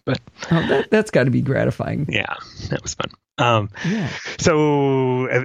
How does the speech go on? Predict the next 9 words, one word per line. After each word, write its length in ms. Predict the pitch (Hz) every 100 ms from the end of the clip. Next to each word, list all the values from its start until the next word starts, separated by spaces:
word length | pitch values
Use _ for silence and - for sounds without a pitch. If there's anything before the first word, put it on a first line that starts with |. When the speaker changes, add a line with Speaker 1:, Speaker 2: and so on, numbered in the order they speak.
| -
Speaker 1:
it 160 | 160 147
really, 440 | 139 123 147 131 117 - -
it 120 | - 117
took, 260 | - -
what, 160 | 127 -
four 360 | - - 110
years? 360 | 135 156 175 - -
Because, 300 | 110 120 113
uh, 460 | - 113 107 101